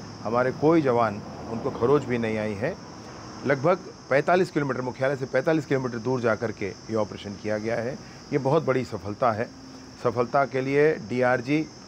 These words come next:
और एसटीएफ़ के जवान, जिनकी संयुक्त पार्टी ने ये ऑपरेशन किया था, वो बधाई के पात्र हैं और सभी लोग बधाई के पात्र हैं। मैं पुनः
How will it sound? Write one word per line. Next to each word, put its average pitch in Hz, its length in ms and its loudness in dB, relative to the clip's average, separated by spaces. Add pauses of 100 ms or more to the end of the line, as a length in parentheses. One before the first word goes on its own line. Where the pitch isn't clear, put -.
(200)
और 131 200 2
एसटीएफ़ 151 460 0
के 147 180 4
जवान, 123 400 2 (120)
जिनकी 117 260 -4
संयुक्त 139 320 -2 (100)
पार्टी 117 260 0
ने 113 120 0
ये - 340 -8
ऑपरेशन 107 400 -4
किया 110 220 -2
था, 131 240 0 (260)
वो 92 180 -8
बधाई 104 200 0
के 120 120 -2
पात्र 120 300 2
हैं 151 220 -4 (280)
और 139 80 -2
सभी 143 260 2
लोग 123 180 2
बधाई 104 280 -2
के 104 100 -8
पात्र 104 300 -2
हैं। 135 220 -4 (440)
मैं 117 120 2
पुनः 151 260 4